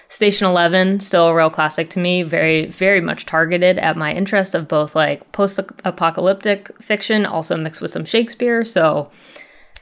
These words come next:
very targeted. Um, I really enjoy the Dublin Murder Squad series by Tana French. Uh, it's extremely Irish, but especially the first two, Into the Woods and The Likeness, are real classics. Um, Tell the Wolves I'm Home by Carol Rivka Brunt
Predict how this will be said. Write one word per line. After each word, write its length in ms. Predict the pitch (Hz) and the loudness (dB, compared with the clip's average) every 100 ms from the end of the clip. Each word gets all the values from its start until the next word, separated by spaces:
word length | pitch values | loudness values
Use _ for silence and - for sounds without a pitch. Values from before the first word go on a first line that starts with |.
| _ _ _ _ | _ _ _ _
very 160 | 214 202 | 0 2
targeted. 680 | 190 160 165 156 147 185 - | 2 0 0 0 -2 -4 -4
Um, 580 | 202 190 175 170 170 - - | 2 4 4 2 -2 -8 0
I 80 | 196 | 4
really 340 | 190 190 190 | 6 4 4
enjoy 260 | 185 185 175 | 4 4 4
the 120 | 175 | 4
Dublin 440 | 165 156 160 151 | 2 2 0 -2
Murder 320 | 147 214 247 | 0 4 4
Squad 380 | 233 - 76 220 | 4 2 2 2
series 380 | 208 220 214 202 | 4 4 6 4
by 180 | 156 151 | 2 -2
Tana 240 | 160 151 | -2 -6
French. 600 | 151 294 302 277 - - - | -2 2 2 2 -4 -8 -2
Uh, 400 | 170 156 147 143 | 2 2 2 0
it's 180 | 165 - | -4 -6
extremely 480 | - - 185 175 156 | -10 -6 -4 -2 0
Irish, 380 | 165 170 170 - | 2 2 2 -2
but 100 | 160 | -4
especially 380 | - 165 175 | -2 0 0
the 80 | 160 | -2
first 320 | - 160 - | 0 -2 -2
two, 220 | 185 160 156 | -2 -2 -2
Into 220 | 151 160 | -6 -6
the 80 | 151 | -4
Woods 280 | 147 147 - | -2 -4 -8
and 160 | 160 156 | -10 -6
The 60 | 147 | -4
Likeness, 520 | 151 151 147 - - - | -4 -4 -8 -8 -12 -8
are 520 | 156 147 143 143 151 175 | -2 0 0 -4 -6 0
real 180 | 202 | 0
classics. 540 | 202 165 156 156 - - - - - - | 2 0 0 -4 -4 -16 -20 -20 -20 -4
Um, 260 | 175 170 170 | -2 -2 -2
Tell 220 | 196 196 | 2 2
the 100 | 190 | 2
Wolves 280 | 170 165 - | 0 -2 -4
I'm 160 | 165 | -8
Home 400 | 160 180 175 170 | -4 -2 -2 -2
by 160 | 160 160 | -2 -4
Carol 340 | - 156 151 | -2 -2 -2
Rivka 420 | 151 156 - - | -4 -8 -10 -12
Brunt 380 | - 160 160 - | -4 -4 -4 -12